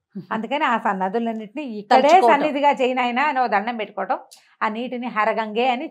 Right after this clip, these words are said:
Speaker 2: చెంబుతో ఎత్తి నెత్తి మీద పోసుకోవడం, అంతే. ఇంట్లో చేసినా మరి ఇలాగే చేయాలి. అందుకని నెలలో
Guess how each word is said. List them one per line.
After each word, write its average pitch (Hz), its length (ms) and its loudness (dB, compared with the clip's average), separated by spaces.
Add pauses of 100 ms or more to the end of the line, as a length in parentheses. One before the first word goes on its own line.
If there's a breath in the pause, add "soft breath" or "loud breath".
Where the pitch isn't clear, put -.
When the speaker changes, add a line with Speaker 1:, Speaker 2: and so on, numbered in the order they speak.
Speaker 2:
చెంబుతో 208 320 -4
ఎత్తి 185 200 -8
నెత్తి 202 200 -10
మీద 190 160 -14
పోసుకోవడం, - 360 -20 (440)
అంతే. 202 280 -8 (540)
ఇంట్లో 285 220 -8 (100)
చేసినా 277 300 -8 (120)
మరి 233 140 -2 (100)
ఇలాగే 202 340 -6
చేయాలి. 226 240 -8 (420)
అందుకని 240 420 -2 (120)
నెలలో 240 240 0